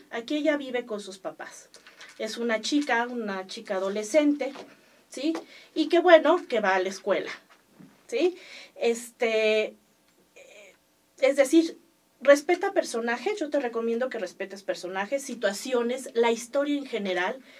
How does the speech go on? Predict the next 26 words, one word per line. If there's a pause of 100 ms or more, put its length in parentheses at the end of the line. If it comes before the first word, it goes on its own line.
(120)
respétala, (280)
pero
sí
ponle
tu
estilo. (580)
Utiliza
tus
palabras, (560)
porque
bueno,
si
vas
a
ser
un
personaje
actual,
pues
siempre
queremos
que
utilice
nuestras
palabras, (320)
¿verdad?